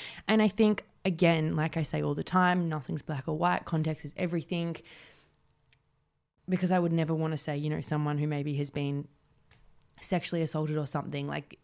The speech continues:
that's a result of themselves or the fact that they're being mirrored. No, absolutely fucking not. I'm just saying that the people around us can sometimes mirror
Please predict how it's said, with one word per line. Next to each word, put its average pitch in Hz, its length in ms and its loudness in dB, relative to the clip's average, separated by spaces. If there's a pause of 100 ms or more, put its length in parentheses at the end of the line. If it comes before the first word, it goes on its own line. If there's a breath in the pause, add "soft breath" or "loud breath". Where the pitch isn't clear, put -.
that's 151 340 -8
a 160 60 -6
result 143 340 -4
of 143 300 -8 (720 soft breath)
themselves 156 520 0
or 151 80 -4
the 156 80 -6
fact 143 280 -6
that - 100 -6
they're 147 140 -6
being 151 240 -4
mirrored. 147 280 -6
No, 156 360 4
absolutely 160 380 -4
fucking 151 340 -8
not. 139 200 -6
I'm 156 120 -6
just 156 200 -4
saying 147 360 -2
that 143 260 -4 (1600 loud breath)
the 175 100 -2
people 170 360 0
around 151 440 4
us 147 240 -2
can 160 180 2
sometimes 147 540 -2
mirror 151 500 0